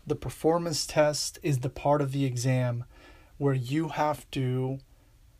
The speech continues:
quote unquote, um, imagine, act, right, as,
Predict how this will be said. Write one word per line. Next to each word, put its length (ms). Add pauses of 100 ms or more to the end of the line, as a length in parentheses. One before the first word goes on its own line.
(380)
quote 240
unquote, 580 (100)
um, 1000
imagine, 720
act, 540 (160)
right, 340 (360)
as, 580